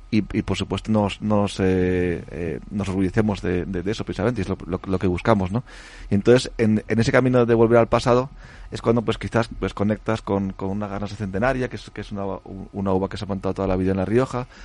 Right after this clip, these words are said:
Además, pues, como te decía antes, el, el pueblo de, de mi abuela, que tiene, que tiene ahora noventa y cinco años,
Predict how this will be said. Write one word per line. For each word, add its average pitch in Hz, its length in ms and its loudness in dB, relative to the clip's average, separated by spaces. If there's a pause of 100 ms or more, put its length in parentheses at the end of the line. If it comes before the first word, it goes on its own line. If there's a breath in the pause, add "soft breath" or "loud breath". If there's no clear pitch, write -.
(200 loud breath)
Además, 101 380 0
pues, 101 160 -8
como 98 180 -4
te 92 100 -4
decía 95 200 -2
antes, 101 260 0
el, 92 240 -2
el 101 120 -2
pueblo 98 300 6
de, 98 360 2
de 95 160 0
mi 101 100 0
abuela, 131 380 0 (400 loud breath)
que 104 80 -12
tiene, 101 300 -4
que 101 100 -6
tiene 101 280 2
ahora 101 260 4
noventa 98 240 4
y - 20 -2
cinco 107 240 2
años, 127 340 4